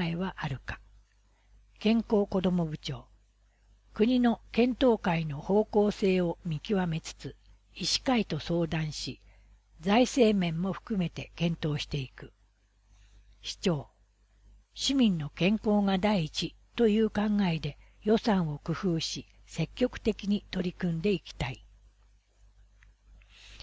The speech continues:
児童虐待防止について。問い。子どもを守るセーフティーネットの現状を伺う。健康子ども部長。平成十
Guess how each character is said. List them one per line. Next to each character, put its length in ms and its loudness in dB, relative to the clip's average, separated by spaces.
児 160 -2
童 200 6
虐 380 0
待 240 0
防 180 2
止 200 0
に 100 0
つ 160 -8
い 120 -8
て。 200 -14
問 180 0
い。 120 -12
子 140 -4
ど 120 4
も 240 2
を 40 0
守 420 0
る 80 -14
セ 240 2
ー 40 0
フ 120 -8
テ 220 -6
ィ 140 0
ー 40 -2
ネ 120 2
ッ 60 -2
ト 100 -2
の 100 -4
現 300 -2
状 240 0
を 160 0
伺 240 -8
う。 80 -18
健 200 0
康 280 2
子 140 0
ど 100 0
も 160 -2
部 120 -10
長。 260 -12
平 240 4
成 500 2
十 380 2